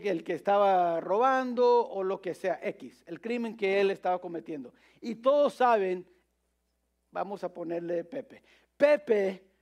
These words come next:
fue culpable y todos saben. Y él va y entra al corte y empieza a dar el caso.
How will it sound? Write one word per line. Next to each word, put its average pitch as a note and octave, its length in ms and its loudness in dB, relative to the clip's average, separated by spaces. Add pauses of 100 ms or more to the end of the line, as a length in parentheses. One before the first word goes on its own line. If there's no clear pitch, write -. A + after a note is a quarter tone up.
(160)
fue A3 180 2
culpable F#3+ 480 -4
y A3 60 -12
todos D4 260 -6
saben. C#4 340 -10 (1080)
Y G3 140 0
él C#4 200 4
va B3+ 200 6
y G#3 140 0
entra A3+ 240 0
al A#3+ 140 2
corte G#3+ 500 -2 (400)
y G3 140 -8
empieza G#3 320 -4
a A3 40 2
dar G#3 160 4
el G#3 100 -2
caso. F#3+ 580 -2